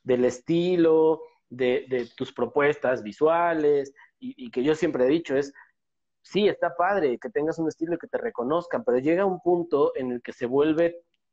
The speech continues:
tendencia y moda, y entonces ahorita hay muchísimos que hacen lettering y que se ve muy similar,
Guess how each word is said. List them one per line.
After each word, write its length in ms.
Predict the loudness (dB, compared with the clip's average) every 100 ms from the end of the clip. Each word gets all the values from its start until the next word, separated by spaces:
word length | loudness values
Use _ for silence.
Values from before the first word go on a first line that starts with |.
| _ _
tendencia 600 | -10 -6 -2 -2 0 0
y 60 | 2
moda, 580 | 2 2 2 0 -2 -10 _ _
y 120 | 0 0
entonces 680 | 2 0 0 0 -2 -2 -4
ahorita 580 | -2 -2 -4 -2 0 2
hay 160 | 2
muchísimos 720 | 0 -2 -4 -4 -2 -2 -2
que 140 | -2 -2
hacen 340 | -2 -4 0
lettering 480 | 0 0 -2 -4 -8
y 140 | -10 -4
que 140 | -2
se 160 | 0 0
ve 100 | 2
muy 160 | 0
similar, 480 | -2 -4 -2 -2 -4